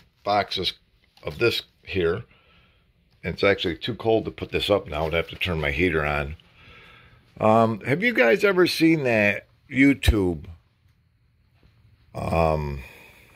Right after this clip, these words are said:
channel called Caught in Providence? And it's a judge, Judge Caprio. And, uh, you know, he's kind of reminds you of the dad you've always wanted.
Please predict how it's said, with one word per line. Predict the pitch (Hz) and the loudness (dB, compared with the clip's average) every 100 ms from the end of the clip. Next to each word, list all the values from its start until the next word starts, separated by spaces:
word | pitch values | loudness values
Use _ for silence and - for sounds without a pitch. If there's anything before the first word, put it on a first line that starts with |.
| _ _ _ _ _ _ | _ _ _ _ _ _
channel | - 110 104 98 82 67 - _ _ _ _ - | 0 4 4 2 0 -4 -16 _ _ _ _ -2
called | 110 95 85 - _ | 2 4 2 -6 _
Caught | 127 117 120 - | 0 0 0 -4
in | 104 | -4
Providence? | 82 - 117 120 90 71 67 - - - _ - - - _ _ _ _ _ | -4 -2 4 4 2 -6 -10 -14 -20 -20 _ -20 -20 -20 _ _ _ _ _
And | 135 156 | 2 4
it's | 170 | 4
a | 202 | 0
judge, | 120 117 78 87 - - - _ _ 101 | 4 6 6 2 -4 -6 -16 _ _ -8
Judge | 90 123 - | 2 2 4
Caprio. | - 131 120 95 78 73 80 - _ _ _ _ _ _ _ _ _ _ | 2 2 2 0 0 0 -4 -10 _ _ _ _ _ _ _ _ _ _
And, | 110 110 110 | 2 4 4
uh, | 107 104 104 98 85 - _ _ _ _ _ _ _ _ _ | 4 6 4 2 -2 -16 _ _ _ _ _ _ _ _ _
you | 131 | 0
know, | 147 175 175 | 4 6 6
he's | 139 123 | 4 0
kind | - 156 196 185 | -2 -2 2 2
of | 131 | 2
reminds | 113 117 123 147 135 | 2 2 2 2 2
you | 143 143 | 2 2
of | 117 95 | 0 0
the | |
dad | 95 73 104 107 110 | -2 2 4 4 2
you've | 98 85 | 0 0
always | 87 95 90 | 2 2 2
wanted. | 85 82 78 73 67 | 0 0 0 -4 -10